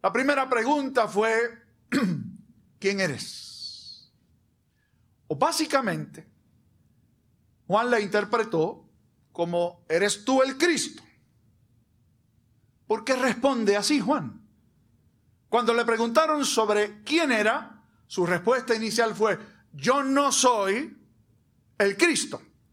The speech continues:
Pero no respondió, "Yo no soy el Cristo", como, como cuando a uno lo van a entrevistar y piensan que uno es alguien sospechoso y uno dice, "Yo no fui". No es eso. Juan no está diciendo, "Yo no fui".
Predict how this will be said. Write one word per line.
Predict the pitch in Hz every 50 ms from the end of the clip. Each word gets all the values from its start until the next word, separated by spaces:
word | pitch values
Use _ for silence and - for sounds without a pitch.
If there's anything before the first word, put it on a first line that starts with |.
| _ _ _ _ _ _ _ _ _ _ _ _ _
Pero | - 214 214 220
no | 226 302 349 339
respondió, | 339 311 277 285 277 285 277 254 277 277 269
"Yo | 254 208 254 269
no | 269 269
soy | 226 175 262 269 262
el | 247 240
Cristo", | 247 254 277 285 262 269 - 240 214
como, | 208 208 202 208
como | 208 208 202 196 190
cuando | 196 208 202 196 196 196 208 202
a | 208
uno | 240 320 330 320 302 285 277 269 269 269 -
lo | 220 208 202 196 196 202
van | 208 233 254 277 277 269
a | 262
entrevistar | 240 226 226 233 220 208 196 180 202 - 240 233 226 220 214 220 - - _ _ _ _ _ _ _ _
y | - 190 170
piensan | - 233 254 269 262 240 254 240 226
que | 233 240
uno | 233 247 247
es | 226 226
alguien | 240 220 208 233 220
sospechoso | 226 233 220 220 208 208 190 - 240 247 220 220 226
y |
uno | 220 220 226
dice, | 220 214 220 - - - - - _ _ _ -
"Yo | 165 190 277
no | 302 320 302
fui". | - 330 349 277 208 180 - - - _ _ _ _ _ _ _ _ _ _ _ _ _ _ - - _ _ _ _ _ _ _ _ _ _ -
No | 233 302 330 330
es | 311 285 294
eso. | 294 240 - 127 - - _ _ _ _ _ _ _ _ _ _ _ _ _ _ _ _ _ _ _ _ _ _
Juan | - 320 330 311
no | 294
está | 262 262 269 262 262
diciendo, | 254 208 254 262 254 240 233 - - - -
"Yo | 175 247 285
no | 285 277 254
fui". | - 262 285 262 180 - - - - -